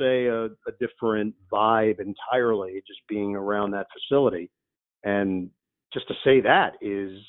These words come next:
a pretty big accomplishment. I had not been inside an N F L facility since December of twenty nineteen. And in the Jet preseason, I actually did attend a walkthrough. We did meet with players. We did meet with the head coach, not on Zoom, real life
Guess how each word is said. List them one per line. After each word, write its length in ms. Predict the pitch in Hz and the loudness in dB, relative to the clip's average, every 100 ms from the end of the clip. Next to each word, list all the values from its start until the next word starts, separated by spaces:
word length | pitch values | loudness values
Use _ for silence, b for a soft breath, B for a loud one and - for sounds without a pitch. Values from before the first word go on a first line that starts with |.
| - _ _ | -20 _ _
a 60 | - | -14
pretty 220 | - 131 | -2 0
big 240 | 110 110 107 | 0 -4 -6
accomplishment. 640 | - 110 104 - 90 78 | -6 -6 -6 -10 -14 -10
I 120 | 95 | -6
had 120 | 101 90 | -6 -2
not 300 | 117 123 120 | -2 -2 -2
been 100 | 107 | -2
inside 640 | 104 98 117 107 110 104 | -2 -4 -4 -2 -2 -4
an 100 | 104 | -4
N 120 | 104 | -4
F 80 | 101 | -4
L 160 | 104 98 | -6 -6
facility 500 | 98 - 120 113 95 98 | -10 -6 -4 -4 -6 -12
since 140 | 101 95 _ - | -16 -18 _ -10
December 440 | 117 110 104 101 90 _ _ _ _ - | -4 -2 2 0 0 _ _ _ _ -8
of 100 | 92 - | -8 0
twenty 220 | 127 117 | 4 4
nineteen. 800 | 107 104 90 - 143 98 90 - _ _ _ _ _ _ | 2 0 -2 0 0 2 -2 -6 _ _ _ _ _ _
And 220 | 95 98 | 0 2
in 80 | 101 | 2
the 60 | 98 | 0
Jet 280 | 110 110 110 | 2 0 2
preseason, 580 | 117 104 113 117 120 131 | -2 0 0 2 4 4
I 160 | 104 | 4
actually 400 | 107 - 107 98 - | 2 0 -4 -4 -6
did 260 | 104 110 117 | 0 4 4
attend 440 | 113 - 107 117 | 4 0 2 4
a 40 | 117 | 6
walkthrough. 640 | 110 151 - - 82 73 | 6 4 2 -8 -8 -6
We 200 | 98 107 - | -8 -8 2
did 260 | 120 123 | 4 6
meet 300 | 104 107 135 - | 2 0 0 2
with 140 | 127 - | 0 4
players. 420 | 135 170 110 80 - | 4 6 4 -2 -8
We 160 | 107 - | -10 -2
did 220 | 123 120 | 2 2
meet 340 | 104 110 156 151 - | 0 0 -2 -4 -6
with 140 | 113 107 | -2 -2
the 100 | 104 | 0
head 140 | 127 - | 0 2
coach, 180 | 165 - | 0 0
not 160 | 107 143 | 4 6
on 240 | 160 156 117 | 6 2 0
Zoom, 440 | 113 123 139 123 - | 0 0 0 -4 -2
real 460 | 127 156 160 156 | 2 4 4 2
life 320 | 117 131 139 | 0 0 0